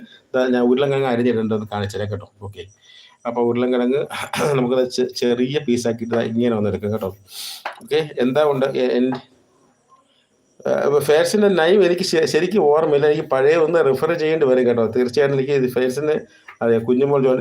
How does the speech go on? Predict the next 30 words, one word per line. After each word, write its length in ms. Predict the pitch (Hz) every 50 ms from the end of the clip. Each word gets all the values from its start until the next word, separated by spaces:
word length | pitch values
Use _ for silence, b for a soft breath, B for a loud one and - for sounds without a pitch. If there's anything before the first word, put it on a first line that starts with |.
| 123 120
ഈ 20 | 120 123 - -
പനിയാണോ? 440 | 123 123 147 160 151 139 135 131 127 123 B B B B B B B B _ -
ചെറുതായിട്ട്, 440 | 160 160 156 156 147 135 - 240 - - - 151
ഏ, 40 | 143 143 139 139 143 143 143 143 147
ഒരു 120 | 151 156 147 143
വല്ലായിക 380 | 143 147 151 156 156 151 139 135 127
ഉണ്ട്, 120 | 120 117 123 123
നന്നായിട്ട് 320 | 123 127 135 147 143 151 147 131
മഴ 120 | 127 127 127 143 147 139
നനഞ്ഞു. 300 | 131 123 123 123 135 156 139 127 - 127
അപ്പൊ 120 | 123 123 127 123
അതിന്റെ 220 | 120 123 131 135 139 139
ഒരു 100 | 143 139 139
സൗണ്ടിന് 420 | 131 113 120 131 135 147 151 147 135
വ്യത്യാസമുണ്ട്. 560 | 123 - - 143 139 139 139 123 113 113 123 160 208 - b b b b b b _ -
പിന്നെ 200 | 127 127 139 139 139 143 143 147 151 151 151
എന്തോ 180 | 151 151 180 185 165 - - - - 143
ഒരു 100 | 143 143 139 127
വല്ലാത്ത 460 | 123 120 123 131 147 147 147 147 160 160 151
ഒരു, 100 | 147 147 147 139 135
കാരണം 220 | 139 139 143 143 139 131
കാലാവസ്ഥ 400 | 127 131 139 151 156 156 147 170 160 143
മാറുന്നുണ്ടായിരിക്കും, 600 | 131 131 139 143 139 127 120 117 120 117 123 127 123
എന്തോ 120 | 117 117 127 123
കണക്ക് 280 | 117 113 110 120 120 120 - B B B B B B B B _ - 120
ഒരു 140 | 117 120 120 120 117 117 120 120 113 - 107 117
വല്ലാത്തൊരു 360 | 120 127 139 - 165 - - 147
ഫീലിംഗ് 260 | 143 156 175 165 143
ഉണ്ട് 120 | 127 117 113
കേട്ടോ. 180 | 107 101 117 117